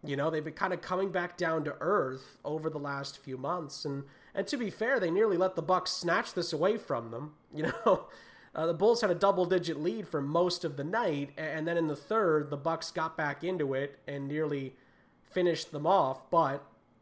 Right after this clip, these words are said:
the Bulls held on, one fourteen to one ten, and this puppy is tied at one, going to Chi-Town for games three and four. And I can't wait. This series has finally got a little bit of intrigue to it. I thought the Bucks,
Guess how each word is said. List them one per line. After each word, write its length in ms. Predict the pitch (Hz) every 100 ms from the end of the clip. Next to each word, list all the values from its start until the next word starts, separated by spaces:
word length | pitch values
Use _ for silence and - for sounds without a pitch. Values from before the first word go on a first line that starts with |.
| _ _ _ _ _ _ -
the 100 | 151
Bulls 360 | 139 156 180 175
held 200 | 180 170
on, 300 | 185 156 120
one 180 | 139 160
fourteen 500 | 170 170 165 170 165
to 60 |
one 260 | 139 156 151
ten, 460 | 147 175 170 135 131 - _ _ _
and 80 | 135
this 100 | 170
puppy 400 | - 185 175 170
is 120 | 139
tied 280 | - 160 165
at 140 | 151
one, 280 | 147 170 123
going 340 | 117 147 156 139
to 100 | 135
Chi-Town 680 | - 156 175 175 143 123
for 100 | 123
games 380 | 135 151 151 139
three 260 | - 156 139
and 120 | 123
four. 280 | - 165 123
And 100 | 127 - - - -
I 100 | -
can't 300 | 180 226 196
wait. 260 | 170 202 139
This 160 | 147 -
series 260 | 185 170
has 120 | 151
finally 320 | - 170 175 165
got 160 | 165
a 80 | 160
little 160 | 170 165
bit 160 | 156
of 60 | 147
intrigue 540 | 160 180 175 196 202 175
to 220 | - 208
it. 60 | 175
I 40 |
thought 180 | 185 175
the 60 |
Bucks, 520 | 139 165 170 - -